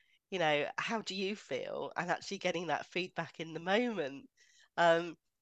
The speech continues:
then allows you to, to say, you know, "Is there anyone else who you think could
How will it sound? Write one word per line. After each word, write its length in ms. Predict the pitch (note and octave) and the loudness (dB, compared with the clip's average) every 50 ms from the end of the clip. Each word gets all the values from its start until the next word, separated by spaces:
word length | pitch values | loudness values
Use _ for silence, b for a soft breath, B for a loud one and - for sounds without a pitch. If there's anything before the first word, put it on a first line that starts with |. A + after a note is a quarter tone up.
| _ _ | _ _
then 220 | F#3+ F#3 F#3+ G3+ | 10 10 10 10
allows 480 | F#3+ F3+ E3 D#3+ D3+ C#3+ C#3+ C#3+ - - | 6 4 6 6 6 4 4 2 -2 -4
you 260 | C#3 C#3 C#3+ C3+ C#3 - | -4 -4 -4 -4 -4 -4
to, 520 | - - D#3 C#3+ C#3 C3+ B2+ C3 - - | 4 6 8 10 10 10 10 8 4 -2
to 440 | - - - D#3+ C#3 C3+ C3+ B2 - | -4 0 4 6 8 8 8 8 6
say, 300 | - - E3+ D#3+ D3+ D3 C3+ | 4 4 4 6 6 6 4
you 220 | B2+ - D#3 E3+ | 2 0 2 2
know, 220 | E3 D#3+ D#3 D3+ - F3 | 4 6 6 4 4 4
"Is 140 | E3+ - | 4 4
there 100 | A#3+ A#3 | 4 6
anyone 300 | A#3 B3 B3+ B3 C4 C4 | 6 4 4 4 4 4
else 300 | D4 D#4+ C#4+ G3+ - - | 4 4 4 6 6 6
who 80 | - G#3 | 6 6
you 140 | F#3+ F3 F#3 | 4 4 2
think 320 | - - G#3 F3+ - - | 4 6 4 4 4 2
could 180 | - G#3 F#3+ | 2 2 2